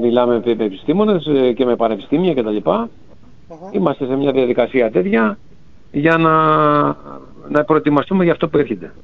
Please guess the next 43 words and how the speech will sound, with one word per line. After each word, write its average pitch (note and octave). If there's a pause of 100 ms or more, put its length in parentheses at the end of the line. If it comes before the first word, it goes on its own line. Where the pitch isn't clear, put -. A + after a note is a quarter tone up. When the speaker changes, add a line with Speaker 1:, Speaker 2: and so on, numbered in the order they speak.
Speaker 2:
Σε -
σχέση A3+
με C#4
το G3+
κρασί, E3+
τι B3
περιμένετε A#3+
φέτος, D3
πέρα D#3+
από D#3
το D3+
πενήντα D#3+
τοις C#3
εκατό, D3+
σε, G3+ (240)
όσον G3+
αφορά G#3+
το G#3+
κρασί, G3
αυτό -
το F#3
τελικό F#3+
προϊόν; F#3+ (240)
Speaker 1:
Α, D#3 (280)
από A#2+
πλευράς B2
ποιότητας, C#3+ (320)
Speaker 2:
Μμμ. E3
Speaker 1:
ε, C3+
τα A2
πρώτα E3+
στοιχεία D3
που C#3+
έχω C3+
αυτή B2
τη A2
στιγμή B2+
μπροστά A2+
μου F#3
είναι G3
πολύ F3+
καλά. G#2+
Δηλαδή, A#2+